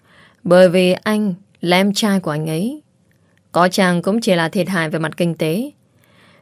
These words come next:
Bởi vì anh hiểu rõ con người của anh ấy. Anh ấy là một con người tốt bụng, luôn dằn vặt về quá khứ của mình. Thế nên anh ấy rất thương anh, đối xử với anh rất tốt."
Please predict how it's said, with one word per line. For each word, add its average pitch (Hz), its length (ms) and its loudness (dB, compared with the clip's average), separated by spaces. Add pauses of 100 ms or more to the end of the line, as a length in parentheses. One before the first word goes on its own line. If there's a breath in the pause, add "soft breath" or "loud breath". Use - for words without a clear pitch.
Bởi 185 180 8
vì 202 60 6
anh 214 120 4
hiểu 175 240 2
rõ 214 160 -2
con 214 260 -2
người 160 140 -2
của 156 100 -6
anh 170 160 -4
ấy. 208 320 -6 (800 soft breath)
Anh 220 240 2
ấy 208 80 4
là 240 80 2
một 185 160 0
con 208 180 0
người 170 140 2
tốt 285 200 0
bụng, 170 300 -2 (600 soft breath)
luôn 190 260 2
dằn 170 280 0
vặt 165 220 -2 (460 soft breath)
về 185 180 2
quá 185 220 0
khứ 202 320 -2
của 175 120 -2
mình. 156 260 -6 (680)
Thế 190 140 2
nên 175 320 2 (300)
anh 208 180 2
ấy 196 60 2
rất 254 200 2
thương 180 240 2
anh, 165 260 -4 (460)
đối 196 180 6
xử 185 200 2
với 165 120 -2
anh 165 160 -4
rất 196 220 -8
tốt." 185 200 -2